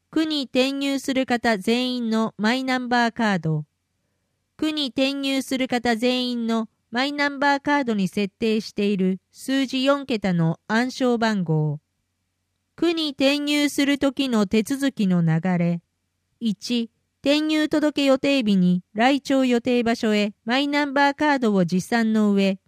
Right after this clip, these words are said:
窓口へ。区に住み始めてから十四日以内に転入手続きをしないと、マイナンバーカードが失効するためご注意を。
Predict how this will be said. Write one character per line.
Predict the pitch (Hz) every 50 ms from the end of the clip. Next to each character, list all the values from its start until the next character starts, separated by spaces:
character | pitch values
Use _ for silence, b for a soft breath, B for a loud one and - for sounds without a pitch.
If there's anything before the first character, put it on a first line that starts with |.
| _ _
窓 | 190 208 220 226 277 247
口 | 247 220 - - - 175 165
へ。 | 151 151 156 156 - _ _ _ _ _ _ _ _ _ _ _ _ _ _
区 | - 294 302
に | 294 285 269 254
住 | - - 247
み | 240 254 262 262
始 | 262 233 240 262
め | 240 233 208
て | - 185
か | - - 185 180
ら | 180 185 175 - - _ _
十 | - - 269 285 285
四 | 277 294 277
日 | 277 - - 262 254 254 - _
以 | 254 269 269
内 | 262 240 220 202 185
に | 175 170 170 170 - - _ _
転 | - 233 247 254
入 | 254 247 254 254 247 220
手 | - 262
続 | - - 254 233 240
き | - 220 190
を | 180 175
し | 165 - 180 175
な | 180 180 180
い | 175
と、 | 165 - - 170 165 170 - _ _ _
マ | 220 240 262
イ | 277
ナ | 277 277 277 285
ン | 277 262
バ | 269 277 269 269
ー | 269
カ | - 285 269
ー | 269
ド | 233 214 185
が | 190 185
失 | - - 202 196 - _
効 | - 240 240 233 233
す | - - 220
る | 220 220
た | - 220 208
め | 202 208 208 208 208 - _ _
ご | 196 190 185
注 | - - 269 269 254 233
意 | 214 175 165 156
を。 | 156 156 151 151